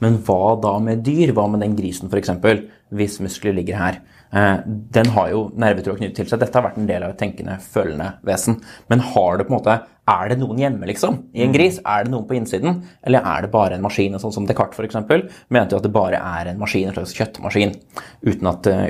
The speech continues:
Speaker 1: uten at det føles som noe for den. Men jeg tenker, eh, vi vet at vi er bevisste. Eh, vi vet at disse dyrene har samme evolusjonsmessige opphav som oss. Vi vet at de nevrologisk er veldig, veldig like oss. Hjernen vår er nesten helt lik. Og vi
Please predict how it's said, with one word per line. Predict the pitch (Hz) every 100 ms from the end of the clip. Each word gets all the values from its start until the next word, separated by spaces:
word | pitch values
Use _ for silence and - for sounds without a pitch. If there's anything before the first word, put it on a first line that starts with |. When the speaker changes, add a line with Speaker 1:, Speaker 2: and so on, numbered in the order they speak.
| 107
Speaker 1:
uten | -
at | 87
det | 101
føles | 110 95 95
som | 95 95
noe | 92
for | 98 95
den. | 101 127 - - - -
Men | 113
jeg | 143
tenker, | 131 123 131 139 - - _ _ -
eh, | 117 120 127 127
vi | 139
vet | 127
at | 127 110
vi | 101
er | 92
bevisste. | 90 95 95 - 180 - - -
Eh, | 123 123
vi | 123
vet | 117 101
at | 110 110
disse | 113 104
dyrene | 104 95 104
har | 107
samme | - 98 95 95 95 _ _ -
evolusjonsmessige | 104 107 95 95 95 -
opphav | - - 78
som | - 110
oss. | - - _ _ - - - -
Vi | 120
vet | 107 -
at | 104 -
de | 113 107 107 - _ -
nevrologisk | 117 104 110 95 76 117 170 -
er | 95 98 92
veldig, | 104 104 120 92 87 95
veldig | 98 92
like | 101 95 -
oss. | 113
Hjernen | 110 87 92
vår | 104 95
er |
nesten | 104 - 98
helt | -
lik. | 151 - - _ - _ -
Og | 123 123
vi | 139